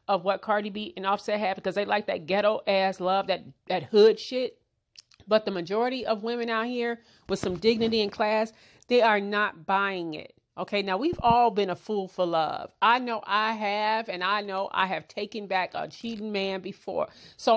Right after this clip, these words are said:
I won't be surprised if Cardi B, in fact, takes her husband back. But I hate the fact that it is, she's being guilted into accepting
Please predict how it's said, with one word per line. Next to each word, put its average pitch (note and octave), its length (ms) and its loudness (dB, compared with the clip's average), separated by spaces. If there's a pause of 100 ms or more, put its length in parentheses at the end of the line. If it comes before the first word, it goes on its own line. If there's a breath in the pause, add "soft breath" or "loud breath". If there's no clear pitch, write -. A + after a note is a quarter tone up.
I A#3+ 160 4
won't B3+ 240 -10
be A#3 140 -8
surprised G#3 840 -2
if - 140 -12
Cardi G#3 380 0
B, F#3 240 -8
in F3 80 -6
fact, - 420 -6
takes A#3+ 460 0
her G#3+ 140 4
husband F#3+ 560 -2
back. G3+ 440 0 (460 soft breath)
But G3 160 0
I G#3+ 140 4
hate B3 280 -2
the G3+ 80 -6
fact F#3+ 400 -2
that F3+ 240 -6
it G3 140 -4
is, F#3+ 120 -2
she's A3 280 -8
being F3 400 -6
guilted A3+ 640 2 (400 soft breath)
into G3+ 680 -2 (220 soft breath)
accepting G3 920 0